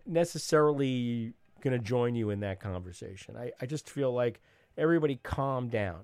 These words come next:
because all Donald Trump has to do is get back on the national stage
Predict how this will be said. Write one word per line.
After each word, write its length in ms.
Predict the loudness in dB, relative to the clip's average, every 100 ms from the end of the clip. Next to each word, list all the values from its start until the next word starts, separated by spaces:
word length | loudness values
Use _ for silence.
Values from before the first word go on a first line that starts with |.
| -12
because 580 | -10 2 4 4 0 -12 _ _ _ _ _ -4
all 260 | -2 0
Donald 320 | 2 2 0
Trump 220 | 2 2 2
has 180 | -2
to 80 | -2
do 180 | 0 0
is 100 | 2
get 200 | 0 2
back 300 | 2 2 2
on 120 | 2
the 60 | 2
national 440 | 0 0 -2 -4
stage 720 | -4 0 2 2 0 -4 -10